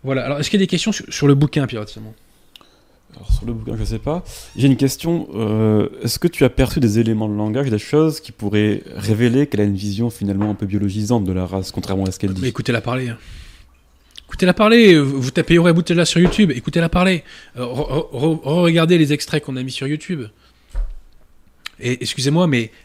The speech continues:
Speaker 1: personne ne peut comprendre autre chose. Et moi, j'ai fait l'effort d'aller lire le livre de Madame Boutelja, mais quatre-vingt-dix-neuf virgule neuf pour cent des personnes qui l'écoutent sur YouTube, parce qu'elle fait des dizaines et des dizaines de milliers de vues, euh, ces gens-là ne vont pas lire son bouquin.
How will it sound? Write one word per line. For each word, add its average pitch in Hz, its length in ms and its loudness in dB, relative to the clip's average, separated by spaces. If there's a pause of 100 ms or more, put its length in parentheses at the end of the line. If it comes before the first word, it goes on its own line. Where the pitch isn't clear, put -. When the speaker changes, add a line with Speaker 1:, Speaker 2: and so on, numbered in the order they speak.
Speaker 1:
personne 180 420 0
ne 147 80 0
peut 135 140 -6
comprendre 147 420 -2
autre 135 180 -2
chose. 120 360 -4 (460)
Et 117 280 0
moi, 151 220 2
j'ai 135 100 -2
fait 127 140 -4
l'effort 131 320 -2
d'aller 117 160 -2
lire 123 140 0
le 117 60 -6
livre 113 120 -6
de 110 80 -8
Madame 107 180 -6
Boutelja, 123 540 -4 (340)
mais 110 80 -8
quatre-vingt-dix-neuf 147 800 -4
virgule 123 240 -2
neuf 131 160 -6
pour 127 160 -6
cent 139 280 -4 (320)
des 104 100 -12
personnes - 380 0
qui - 120 -8
l'écoutent 113 320 -4
sur 107 140 -6
YouTube, 190 280 6
parce - 160 -10
qu'elle 107 120 -6
fait - 120 -6
des 107 140 -6
dizaines 120 340 4
et 107 60 -2
des 101 60 -8
dizaines 110 220 -2
de 104 60 2
milliers 101 180 2
de 117 80 2
vues, 214 160 8 (1300)
euh, - 340 -20
ces - 220 -4
gens-là 135 200 0
ne 139 60 2
vont 127 80 0
pas 143 100 4
lire 139 120 2
son 147 100 0
bouquin. 160 240 0